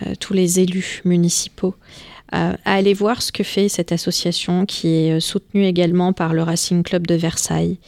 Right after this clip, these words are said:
qui est soutenue par, euh, l'association Les Petits Fers des Pauvres, euh, par la Selle Saint-Cloud,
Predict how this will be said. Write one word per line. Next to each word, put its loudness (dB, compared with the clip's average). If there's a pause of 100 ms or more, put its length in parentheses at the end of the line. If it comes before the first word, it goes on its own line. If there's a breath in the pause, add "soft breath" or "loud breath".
(380 loud breath)
qui -2
est 2
soutenue 0
par, 0
euh, 2
l'association 0
Les 2
Petits -6
Fers -4
des 2
Pauvres, 0 (440 loud breath)
euh, 0
par -2
la 2
Selle -6
Saint-Cloud, -2